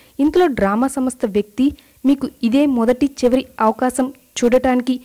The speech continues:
ఎవరైతే వదులుకుంటారో వారు దురదృష్టవంతులు. ఇక్కడికి మరలా రావడం కుదరదు. నేను చెప్పాను కదా, ఇంకా మీ ఇష్టం" అని, "బండి బాబు, ఇక్కడి నుండి ముందుకు పద"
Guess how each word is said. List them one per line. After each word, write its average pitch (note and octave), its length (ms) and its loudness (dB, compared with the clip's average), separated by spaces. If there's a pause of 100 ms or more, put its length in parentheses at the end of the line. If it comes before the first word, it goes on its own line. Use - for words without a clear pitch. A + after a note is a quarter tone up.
(240)
ఎవరైతే D#4 460 2
వదులుకుంటారో B3+ 800 0 (240)
వారు A3+ 180 2
దురదృష్టవంతులు. A#3+ 1000 0 (320)
ఇక్కడికి G#3+ 360 -4
మరలా G3+ 340 0
రావడం D#4+ 340 0
కుదరదు. C4+ 540 0 (300)
నేను A3 160 0
చెప్పాను A#3 480 -2
కదా, D4+ 240 0 (260)
ఇంకా C4 220 -2
మీ C4 260 2
ఇష్టం" C#4 340 0 (320)
అని, A#3 300 2 (340)
"బండి A3+ 280 2
బాబు, B3 440 2 (240)
ఇక్కడి B3+ 280 -2
నుండి C4+ 200 2
ముందుకు D4 340 4
పద" B3+ 200 0